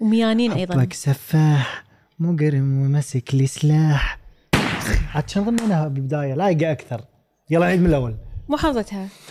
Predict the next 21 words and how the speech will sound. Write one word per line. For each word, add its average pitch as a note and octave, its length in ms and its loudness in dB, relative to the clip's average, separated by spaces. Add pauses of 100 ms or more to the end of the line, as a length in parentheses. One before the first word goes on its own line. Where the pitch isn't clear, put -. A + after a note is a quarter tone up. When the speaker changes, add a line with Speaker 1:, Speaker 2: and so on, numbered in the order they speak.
(360)
Speaker 1:
<laughs> - 580 -8
لا، C4 140 -2
حلوة A#3+ 340 0
اللي F#3 120 -6
غنيتها. F3+ 460 -14 (640)
Speaker 2:
إنزين. A#2+ 280 -2 (640)
آه، B2 440 0 (920)
بس F3+ 220 -2
هذا F#3 120 2
موضوع B2+ 260 0
الحلقة. A2+ 320 -8 (480)
Speaker 1:
طلال، C4+ 400 0 (1900)
وايد E4 600 0
شيء B3+ 600 -4 (440)
ما A3+ 240 -2
يدش C4+ 320 -2
العقل B3+ 540 0
إنه A3+ 200 2
ياهل C#4 600 2 (180)
يصير A3 280 0
مجرم. F#3 460 -2